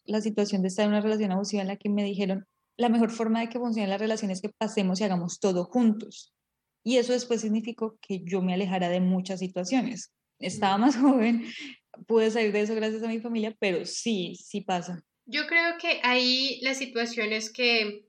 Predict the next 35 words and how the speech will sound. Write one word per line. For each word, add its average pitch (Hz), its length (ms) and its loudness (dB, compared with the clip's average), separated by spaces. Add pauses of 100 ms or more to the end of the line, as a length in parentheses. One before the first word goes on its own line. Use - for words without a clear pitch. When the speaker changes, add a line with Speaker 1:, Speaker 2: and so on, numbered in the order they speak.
Speaker 2:
una 294 320 0
de 294 80 2
las 285 180 -2
personas 220 460 -2
está 247 240 -2
engañada 208 640 0
en 262 100 -4
que 269 100 -4
son 226 220 -2
una 226 160 -2
unidad, 226 560 -4
pero 233 160 2
la 220 180 2
otra 208 280 -4
persona 220 440 -2
realmente 208 540 -2
no 277 240 -2
es 214 280 -2
parte 202 340 -6
de 196 100 -4
la 185 140 -4
unidad, 196 340 -4 (320)
porque 214 640 2
esa 240 220 2
relación, 254 580 0 (180)
si 208 160 -10
yo 233 120 -8
me 208 100 -6
acuerdo 240 380 -4
correctamente 208 600 -8
y 208 40 -8
si 202 100 -10
entiendo 202 360 -6
el 202 80 -12
concepto, 202 500 -6